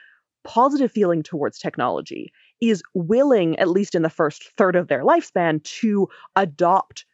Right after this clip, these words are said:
new terms. They are like, "Yeah, let's use the smiley faces. Yeah, let's use the acronyms. Uh, you know, here's, like, here this, here are these internet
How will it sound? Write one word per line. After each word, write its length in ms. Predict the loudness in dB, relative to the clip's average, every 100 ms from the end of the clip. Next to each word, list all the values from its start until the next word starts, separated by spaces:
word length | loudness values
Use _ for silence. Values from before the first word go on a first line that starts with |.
| _
new 280 | -2 0 0
terms. 440 | -2 -2 -2 -2 -2
They 140 | 2
are 80 | 2
like, 180 | 2 0
"Yeah, 220 | 0 2
let's 240 | 2 2
use 160 | -2 0
the 100 | 0
smiley 340 | 0 2 2
faces. 340 | 0 -2 -4 0
Yeah, 160 | 2
let's 220 | 2 2 0
use 160 | 0
the 100 | 0
acronyms. 520 | 0 0 0 -2 -2 -6 -20 -20 -4
Uh, 220 | 0 0 -2
you 100 | -2
know, 80 | -2
here's, 360 | 0 2 2 0 _ _ _ _
like, 260 | 0 0 2
here 240 | 2 6
this, 240 | 4 4 -2
here 180 | 0
are 40 | 2
these 160 | 2
internet 380 | 0 0 0 -2